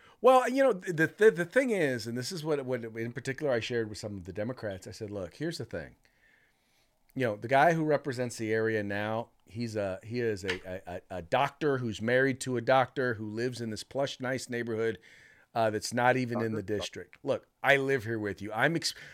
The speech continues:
I, I share the bike trails with you. I share the roads with you. I shop at the same grocery stores as you do.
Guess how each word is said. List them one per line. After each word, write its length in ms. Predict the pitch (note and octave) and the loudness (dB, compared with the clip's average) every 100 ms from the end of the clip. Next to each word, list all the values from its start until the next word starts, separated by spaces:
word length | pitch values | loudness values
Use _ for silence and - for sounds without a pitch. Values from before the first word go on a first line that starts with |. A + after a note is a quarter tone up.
| - _ - - _ | -20 _ -14 -14 _
I, 240 | C3 F3 F3+ - | 8 8 8 0
I 140 | A#2+ A#2 | -2 0
share 400 | - - C#3+ D3+ | 0 6 8 8
the 100 | C#3 | 8
bike 220 | C#3+ C#3 | 8 6
trails 320 | - B2 G2+ | 0 -2 -2
with 140 | G#2 | -6
you. 100 | A2+ | -4
I 100 | G#2+ | -4
share 280 | A#2 - C3+ | -2 0 0
the 100 | C#3 | 0
roads 340 | C3+ C3+ C#3 A#2 | 2 2 0 -4
with 140 | A2 | -8
you. 100 | G#2 | -4
I 60 | G#2+ | -4
shop 340 | - C#3 D3 | 2 4 4
at 80 | D#3 | 2
the 80 | D3+ | -2
same 260 | D#3 D3+ | 0 0
grocery 380 | C#3+ C#3+ C#3+ C3+ | 2 2 0 -4
stores 340 | A2 A#2 G#2+ G2 | -6 -4 -4 -4
as 140 | F#2+ | -8
you 160 | G2 F2+ | -8 -8
do. 240 | E2+ D2+ | -8 -10